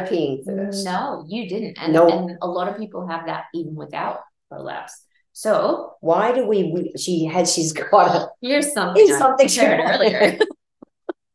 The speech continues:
Speaker 2: This wasn't staged whatsoever.
Speaker 1: Not at all.
Speaker 2: Nope.
Speaker 1: Okay.
Speaker 2: Except
Speaker 1: So, okay, just to be, so if you are watching, you can watch the video version of this,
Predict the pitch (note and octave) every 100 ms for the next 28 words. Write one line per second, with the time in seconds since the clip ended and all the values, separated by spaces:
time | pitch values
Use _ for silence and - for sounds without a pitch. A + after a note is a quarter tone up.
0 | _ - C4 - - F#3+ F#3+ D3+ D#3 -
1 | - D3 B2+ C3 D3 C#3 D3 - - B2
2 | A#2 F#3 A3 A3+ G#3+ F#3 E3+ D#3 A#2+ -
3 | - F#3 G#3+ F3 A#2+ - _ - F3 -
4 | F3+ A3+ A3 A3+ A#3 G3+ G3+ A#3+ G#3 G#3
5 | - - G3 F#3 G#3+ G#3+ A3+ G3 F3+ F3+
6 | F#3 F#3+ F3+ F3+ F3+ F3+ - E3 D#3 F3
7 | F3 D#3+ E3 E3+ E3+ D#3 B3 - - -